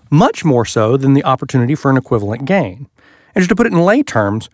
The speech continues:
we hate to lose more than we love to win.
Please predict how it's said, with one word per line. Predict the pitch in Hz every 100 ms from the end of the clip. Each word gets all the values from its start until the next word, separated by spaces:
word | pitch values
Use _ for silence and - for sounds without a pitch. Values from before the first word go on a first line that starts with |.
| _
we | 117 170
hate | 185 208 262
to | -
lose | 156 156 226 117 98 101 - _ _ _
more | 123 131 240 190 147 151
than | 123 165
we | 165 165
love | 151 156 -
to | 143
win. | 113 175 135 139